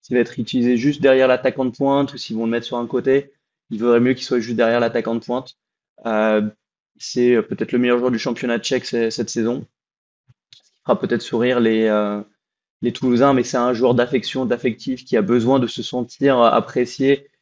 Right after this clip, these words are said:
et de se sentir, euh, motivé dans son groupe. Et ce qui a été reporté, euh, souvent à l'époque de Toulouse, c'est qu'il n'était pas très bien dans sa peau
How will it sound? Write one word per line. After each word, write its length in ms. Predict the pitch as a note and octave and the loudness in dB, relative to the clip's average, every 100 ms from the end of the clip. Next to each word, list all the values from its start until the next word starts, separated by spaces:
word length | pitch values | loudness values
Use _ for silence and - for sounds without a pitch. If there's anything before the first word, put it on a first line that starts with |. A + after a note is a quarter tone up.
| _ _ | _ _
et 120 | A#2 A#2+ | -4 0
de 120 | A#2+ | 0
se 120 | - | -2
sentir, 600 | - B2+ A#2 - C#3 A#2+ | -6 -6 -6 0 2 2
euh, 320 | A2+ A2 A2 | 2 2 0
motivé 560 | A2+ B2 - B2 A#2 B2 | 0 -4 -6 -8 -6 -6
dans 100 | A2+ | -8
son 200 | - A#2 | -8 -4
groupe. 260 | B2+ C3+ | -4 -2
Et 60 | A#2 | -6
ce 80 | - _ _ _ _ - | -8 _ _ _ _ -8
qui 60 | A2+ | -6
a 40 | |
été 180 | - B2 | -4 -4
reporté, 720 | G#2 G#2+ C3 - B2 B2 A#2 | -4 -4 -6 -6 -4 -2 -2
euh, 220 | G#2+ G#2 _ _ _ _ | -2 -6 _ _ _ _
souvent 380 | - A#2 A#2 A#2 | -14 -6 -2 0
à 40 | |
l'époque 340 | A2 B2+ B2+ | 0 0 0
de 120 | A2+ A2 | 0 -4
Toulouse, 360 | - B2 B2+ | -4 -2 -2
c'est 120 | - | -4
qu'il 160 | G#2 A2+ | -6 -6
n'était 180 | G2+ - | -4 -2
pas 160 | A2+ | -2
très 240 | G#2+ - A2+ | -2 0 0
bien 140 | B2 | 2
dans 100 | A#2+ | 2
sa 160 | A2+ A2 | 2 -2
peau 260 | - C#3 | 2 0